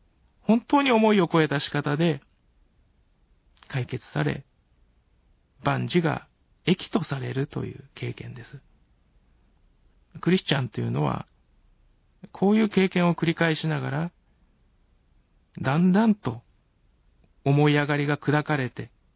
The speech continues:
本当に主に委ねるということができるようにされていくものなのだと今思います。お聞きになっている皆さんの中には、まだ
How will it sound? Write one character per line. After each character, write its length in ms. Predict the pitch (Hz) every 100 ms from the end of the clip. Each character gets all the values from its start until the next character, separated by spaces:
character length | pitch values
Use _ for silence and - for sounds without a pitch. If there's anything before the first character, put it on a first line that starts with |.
| _ _ _ _ _ _ _ _ _ _ _
本 200 | - 165
当 320 | - 165 160
に 240 | 180 220 208 _ _ _ _ _ _
主 280 | - - 190
に 140 | 165 131
委 120 | 135
ね 260 | 170 190
る 120 | 214 240
と 160 | 151
い 60 | 127
う 40 |
こ 100 | 131
と 140 | 127 131
が 240 | 127 127 _ _ _ _ _ _ _ _ _
で 120 | 127
き 140 | - 139
る 120 | 127
よ 180 | 120 120
う 40 |
に 260 | 147 202 214 _ _ _ _ _ _ _
さ 140 | -
れ 100 | 127
て 140 | 120 123
い 60 |
く 120 | 123 127
も 280 | 127 123
の 80 | 127
な 100 | 120
の 100 | 113
だ 120 | 131
と 340 | 151 143 123 127 _ _ _ -
今 240 | 113 110
思 180 | 117 117
い 80 | 131
ま 120 | 135
す。 140 | - - _ _ _ _ _ _ _ _ _ _ _ _ _ _
お 80 | -
聞 140 | 131 151
き 100 | 170
に 80 |
な 80 | 175
っ 40 | 180
て 100 | 139
い 20 |
る 80 | 131
皆 160 | 139
さ 120 | 139
ん 40 | 127
の 60 |
中 240 | 127 131 131
に 120 | 131
は、 200 | 131 120
ま 140 | 127
だ 260 | 143 127 113